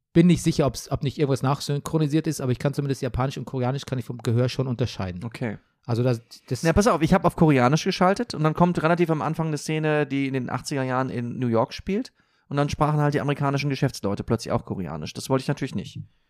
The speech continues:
Speaker 1: Ja, nee. Nee, das tut's bei mir nicht, komischerweise.
Speaker 2: Hm, na gut.
Speaker 1: Vielleicht hängt es von deiner Device ab, aber es ist eh verwirrend. Es müsste ein, es müsste eine Option geben, Originalton bei Apple.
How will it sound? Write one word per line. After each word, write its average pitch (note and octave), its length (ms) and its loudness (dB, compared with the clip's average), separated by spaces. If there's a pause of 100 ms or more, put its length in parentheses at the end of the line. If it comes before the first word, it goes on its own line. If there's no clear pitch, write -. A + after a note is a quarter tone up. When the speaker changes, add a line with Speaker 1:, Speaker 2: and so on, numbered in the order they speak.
(140)
Speaker 1:
Ja, B2 280 4 (340)
nee. A#2+ 320 0 (480)
Nee, D3 140 4
das F3 200 0
tut's G3+ 220 -4
bei G3+ 140 -2
mir A3 160 2
nicht, C#3+ 180 -4
komischerweise. G2 560 -10
Speaker 2:
Hm, B2 260 2 (200)
na B2 140 2
gut. A2 420 -4
Speaker 1:
Vielleicht C3 260 -8
hängt D3+ 160 -6
es D3 80 -10
von D3 140 -6
deiner C3+ 240 -4
Device B2 640 -4
ab, - 180 -20
aber B2+ 240 -2 (260)
es D3+ 140 0
ist F#3 100 0
eh F#3 120 6
verwirrend. A2+ 400 0
Es A2+ 100 -6
müsste E3+ 240 0
ein, D3+ 240 -4 (220)
es B2+ 80 -14
müsste E3 240 -2
eine E3 100 -4
Option D3+ 320 -2
geben, D3 180 -2
Originalton C3+ 680 -4
bei G2 160 -8
Apple. - 240 -14